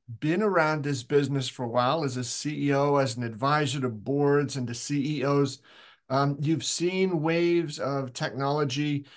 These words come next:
come and go. You've seen the, the hype get cranked up and all. Um,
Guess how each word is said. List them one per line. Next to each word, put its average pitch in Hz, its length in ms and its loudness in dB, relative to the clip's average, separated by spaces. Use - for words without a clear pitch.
come 156 200 0
and 143 160 0
go. 139 280 4
You've 135 240 2
seen 143 340 -2
the, 135 160 0
the 123 140 -6
hype 147 280 -4
get 143 220 0
cranked 143 400 -2
up 135 160 0
and 135 100 0
all. 135 300 2
Um, 127 420 -2